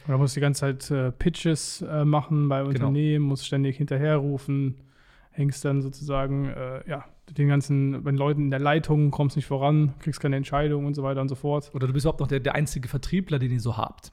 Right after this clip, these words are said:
Speaker 2: Ja, kann sogar sein, dass du vielleicht schon sechsstellige Umsätze machst im Monat, ja, hohe Aufträge auch reinholst, aber du bist die einzige Person, die das kann.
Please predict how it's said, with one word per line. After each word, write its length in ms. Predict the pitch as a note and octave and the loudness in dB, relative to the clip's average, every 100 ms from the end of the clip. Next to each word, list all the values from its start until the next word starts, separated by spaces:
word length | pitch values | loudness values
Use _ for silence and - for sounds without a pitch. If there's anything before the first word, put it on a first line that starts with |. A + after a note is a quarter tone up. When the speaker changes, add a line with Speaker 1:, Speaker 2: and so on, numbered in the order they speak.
| - | -6
Speaker 2:
Ja, 100 | B2+ | -2
kann 160 | C#3+ C#3 | 0 0
sogar 200 | C#3+ B2+ | 0 0
sein, 200 | C#3 D3 | 2 0
dass 140 | C#3 | 0
du 80 | D3 | -2
vielleicht 340 | C#3+ C#3 C3 | 0 0 0
schon 140 | C#3 B2+ | 0 0
sechsstellige 500 | C3+ - C#3+ B2+ C#3 | -2 0 0 2 2
Umsätze 380 | C#3+ C3 - | 2 0 0
machst 260 | C3+ D#3+ - | -2 0 0
im 60 | C3+ | 0
Monat, 380 | A#2 A#2+ D#3 | 0 -2 -2
ja, 180 | B2+ B2 | -2 -2
hohe 160 | C3 B2 | -2 0
Aufträge 400 | B2+ - C#3 B2+ | -2 -4 -4 -2
auch 100 | G#2+ | 0
reinholst, 540 | C3 C#3+ A#2 C3 C3 | 2 4 4 2 2
aber 200 | B2 C3 | 0 2
du 120 | B2+ | 4
bist 520 | C#3 D3+ D#3+ - - - _ _ _ - | 8 8 8 4 -10 -14 _ _ _ -4
die 120 | C3+ | 2
einzige 320 | C3+ C#3 D3+ | 2 2 -2
Person, 280 | A#2+ C#3 C#3 | 0 2 2
die 40 | C3+ | 0
das 160 | B2+ | -2
kann. 320 | - F3+ B2+ | 2 2 2